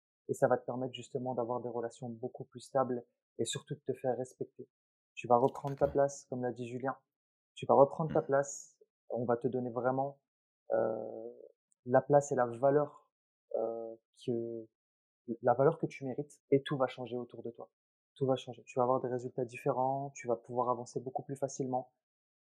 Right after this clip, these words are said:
Speaker 1: Euh, alors, je sais pas, peut-être avant de finir, il y a des gens qui pensent, Julien, que,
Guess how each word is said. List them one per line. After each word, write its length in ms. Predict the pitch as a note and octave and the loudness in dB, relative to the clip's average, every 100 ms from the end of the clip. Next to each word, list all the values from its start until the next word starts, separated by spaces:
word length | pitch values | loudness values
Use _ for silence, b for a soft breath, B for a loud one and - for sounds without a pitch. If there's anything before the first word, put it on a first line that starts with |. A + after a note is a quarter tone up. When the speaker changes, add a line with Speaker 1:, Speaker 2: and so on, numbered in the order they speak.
| _ _ _ A#2 | _ _ _ -2
Speaker 1:
Euh, 360 | A#2 A2+ A#2 A2+ A#2 _ - | 2 2 0 -6 -16 _ 2
alors, 280 | C3 C3 - _ _ _ _ | 4 4 2 _ _ _ _
je 160 | - C#3+ | -6 4
sais 140 | D#3+ | 6
pas, 160 | D3+ D#3 | 10 10
peut-être 440 | D3 D#3 D#3+ - _ | 10 4 2 -2 _
avant 220 | - C#3+ D3 | 2 4 2
de 80 | |
finir, 280 | - D3 E3 - _ | -2 0 0 -2 _
il 80 | C#3 | 6
y 40 | |
a 40 | C#3 | 6
des 120 | D3 | 8
gens 140 | D#3+ | 4
qui 140 | G3 - | 2 -2
pensent, 260 | D3+ E3 | 0 0
Julien, 420 | C3 C3+ C3 D3+ D#3 | 0 0 2 0 -2
que, 260 | C#3 B2+ | -2 0